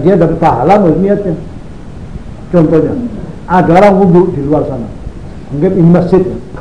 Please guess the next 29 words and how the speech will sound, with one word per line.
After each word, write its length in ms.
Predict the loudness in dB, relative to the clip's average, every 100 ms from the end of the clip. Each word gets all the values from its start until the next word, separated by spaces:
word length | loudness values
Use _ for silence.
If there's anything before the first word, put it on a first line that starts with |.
| -14 -14 -8
Ada 140 | -2 2
orang 200 | 4 6
wudhu 160 | 4 4 0
di 20 | -2
luar, 240 | -4 -4 -6 -12 -14 -12 -14 -14 -14 -12 -4
terus 280 | 2 4 4
habis 220 | 2 0
wudhu 300 | 2 2 0 0
masuk 280 | -2 -2 0
masjid. 400 | -2 0 -4 -4 -8 -12 -12 -12 -8
Ini 160 | 2 4
subuh 320 | 6 6 6
ini, 160 | 4 0 -8 -12 -14 -6
ya, 160 | -4 -4 -8 -14 -8
setelah 220 | -6 -2
azan 260 | 4 4 4 -2 -10 -6
dia 80 | -4
wudhu 500 | -4 0 0 0 -2 -8 -14 -10
di 140 | -8 -4
luar 480 | 0 2 2 -2 -8 -10
masuk 320 | -8 -6 -4
masjid. 400 | -4 -4 -4 -4 -6 -12 -12 -10 -6 2
Orang 400 | 6 6 4 0
ini 160 | -2
menghadapi 560 | -2 0 0 0 -2 -4
tiga 400 | -4 -2 0 0
sunnah, 320 | 0 -2 -4 -8 -14 -14 -16 -16 -16 -16 -16 -14 -14 -14 -14 -2
sunnatul 640 | 2 2 2 2 2 0
wudhu, 180 | 2 2